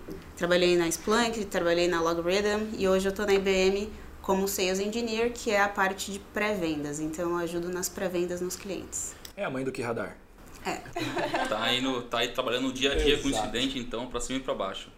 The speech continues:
Speaker 3: A gente
Speaker 1: Exato.
Speaker 3: vai falar bastante disso hoje,
Speaker 2: E
Speaker 3: legal.
Speaker 2: Pri, me conta um pouco sobre você também, que tem um histórico fenomenal também.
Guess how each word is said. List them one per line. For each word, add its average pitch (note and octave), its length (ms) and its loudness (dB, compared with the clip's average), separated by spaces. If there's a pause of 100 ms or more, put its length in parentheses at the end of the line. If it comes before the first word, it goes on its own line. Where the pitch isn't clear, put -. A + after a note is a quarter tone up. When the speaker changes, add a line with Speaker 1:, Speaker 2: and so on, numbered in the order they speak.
(120)
Speaker 3:
A - 60 -8
gente F#3 120 2
Speaker 1:
Exato. F3 80 -2
Speaker 3:
vai E3+ 100 4
falar G#2+ 100 4
bastante A2+ 400 4
disso A2 240 -4
hoje, G2 220 2
Speaker 2:
E F#2+ 40 -6
Speaker 3:
legal. G2 460 0 (140)
Speaker 2:
Pri, E3+ 220 12
me C#3 120 4
conta E3 240 0
um D#3 60 -2
pouco D3+ 200 4
sobre C3 220 -4
você B2 320 -2
também, B2+ 400 -2
que - 140 -16
tem A#2+ 180 -6
um A#2+ 80 -6
histórico A2+ 520 -2
fenomenal A#2 520 -4
também. F#2+ 220 -12